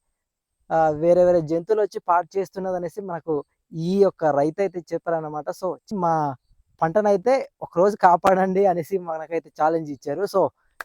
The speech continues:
ఇదే, అదే అనమాట ఛాలెంజ్. So, ఈ ఛాలెంజ్ని మేమైతే ఈరోజు కంప్లీట్ చేయబోతున్నాం.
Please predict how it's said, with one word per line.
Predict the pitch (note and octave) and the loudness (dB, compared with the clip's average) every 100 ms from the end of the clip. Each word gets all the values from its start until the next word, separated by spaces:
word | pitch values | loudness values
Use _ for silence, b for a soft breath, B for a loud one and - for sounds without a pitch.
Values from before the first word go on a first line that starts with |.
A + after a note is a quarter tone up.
| - | 6
ఇదే, | G#3+ | 8
అదే | A3 F3 G#3 | 10 8 6
అనమాట | A3 G3+ F#3+ | 4 0 0
ఛాలెంజ్. | - F#3 F#3+ A#3+ - | 4 4 4 0 0
So, | G#3 | 0
ఈ | G3 | 0
ఛాలెంజ్ని | F3+ A#3+ A#3+ A3 G3 A3 - _ _ _ _ _ _ _ _ _ - | 0 4 4 4 0 -4 -8 _ _ _ _ _ _ _ _ _ -4
మేమైతే | E3 G3 F#3+ F#3 C4 | 0 2 2 2 0
ఈరోజు | G#3+ G#3 G#3+ - | 4 4 4 2
కంప్లీట్ | G#3 A3 B3 E3+ | 2 4 2 2
చేయబోతున్నాం. | F#3 D3+ D3 D#3+ E3 C4+ | 0 0 -4 -4 -8 -8